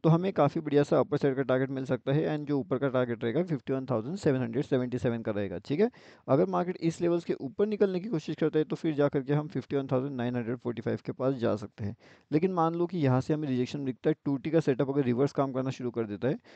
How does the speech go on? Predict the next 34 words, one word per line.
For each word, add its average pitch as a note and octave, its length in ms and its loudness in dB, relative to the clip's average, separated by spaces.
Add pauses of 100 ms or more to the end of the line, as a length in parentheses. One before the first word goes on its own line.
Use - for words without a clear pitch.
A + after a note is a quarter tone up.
(180)
तो D3+ 60 0
वहाँ C#3 180 8
से E3 160 -2
रिजेक्शन C#3+ 400 0
लेते B2+ 240 0
हुए C#3 180 2
मार्केट B2+ 280 -2
नीचे A#2 260 -8
की B2 120 -6
ओर A2+ 120 -2
आ C#3 120 4
सकते - 260 -2
हैं। E3+ 160 2
नीचे C3 280 -6
की B2+ 80 -4
ओर B2+ 140 2
में B2+ 140 0
है E3 80 0 (840)
फिफ्टी C#3+ 240 0
वन E3 120 2
थाउजेंड D3 320 4
फ़ोर C#3+ 220 2
हंड्रेड C3+ 280 -2
एटी C#3+ 260 0
एट C#3 140 2
का D3 80 2
टारगेट C3 300 0
हमें B2+ 140 -4
देखने A#2+ 220 -4
मिल A#2+ 140 -6
सकता A2+ 260 -6
है, A#2 60 -4
ठीक D3+ 160 0
है। G#3+ 80 2